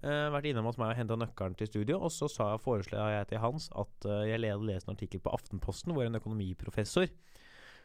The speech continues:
liksom mente at de store oppfinnelsene som forandret menneskeheten mye, at ikke vi kommer til å se noe flere til dem.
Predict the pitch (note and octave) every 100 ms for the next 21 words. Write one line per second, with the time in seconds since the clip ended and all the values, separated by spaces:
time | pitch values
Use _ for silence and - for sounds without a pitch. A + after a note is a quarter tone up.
0 | - A#2+ A2 A2 A#2+ G2+ E2+ F#2+ A2 G#2+
1 | G#2 A#2+ G#2+ F#2 F#2 G2 G2 F#2 G2+ -
2 | F2 E2+ - F#2+ G2+ G2+ - A#2 G2 F2
3 | F2+ G#2+ A2+ F#2+ - F2+ F#2 A2+ A#2 G#2
4 | A#2 B2+ A#2+ A#2+ F#2+ - F#2 G2 - F2
5 | F#2+ - F2+ E2+ G#2+ G2+ A#2+